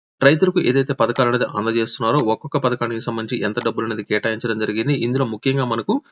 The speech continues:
రైతులకు సంబంధించి అన్నదాత సుఖీభవ, అలాగే పీఎం కిసాన్ పథకానికి సంబంధించి ఒక కీలక అప్‌డేట్ అయితే విడుదల చేయడం జరిగింది.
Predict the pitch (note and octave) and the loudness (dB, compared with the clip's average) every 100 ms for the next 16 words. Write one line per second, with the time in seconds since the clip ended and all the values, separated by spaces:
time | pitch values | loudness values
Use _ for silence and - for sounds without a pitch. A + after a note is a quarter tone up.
0 | - - A#2+ C#3+ E3+ F3 E3 D3 C#3+ - | -14 2 4 6 4 0 0 0 0 -2
1 | A2 B2+ C3 B2+ B2+ - B2 A#2+ B2+ A2 | -2 2 2 0 -4 -4 -2 0 0 0
2 | A2+ A#2+ - A#2+ B2+ B2+ A#2+ A2+ A2 A2+ | -2 -2 -2 -2 0 -2 -2 -2 -4 -4
3 | A2 A2 A2+ G#2+ B2+ G#2+ A2+ G#2 A#2 A#2+ | -4 -6 -6 -6 -4 -4 -4 -2 0 0
4 | B2+ A#2 G#2 A2 A2 A2+ G2+ G2+ A2+ - | 0 -2 -2 -2 0 -2 -2 -2 0 0
5 | A2 A2+ A2+ A2+ | -2 -2 -4 0